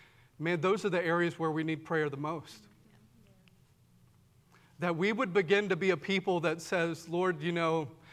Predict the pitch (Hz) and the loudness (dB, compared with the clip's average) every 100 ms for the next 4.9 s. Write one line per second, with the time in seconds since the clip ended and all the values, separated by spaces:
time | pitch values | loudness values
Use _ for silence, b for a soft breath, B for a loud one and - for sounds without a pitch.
0 | B - 165 185 233 233 190 214 196 156 | B -6 -2 2 2 2 4 6 4 2
1 | 160 156 170 165 143 165 165 170 160 156 | -2 2 0 0 0 0 0 -2 -2 -2
2 | 180 160 151 - - _ _ _ - _ | 0 -2 -4 -16 -20 _ _ _ -20 _
3 | _ _ _ _ _ b b b 175 185 | _ _ _ _ _ b b b -2 2
4 | 220 208 214 226 185 185 190 196 208 | 6 6 6 2 4 6 8 6 4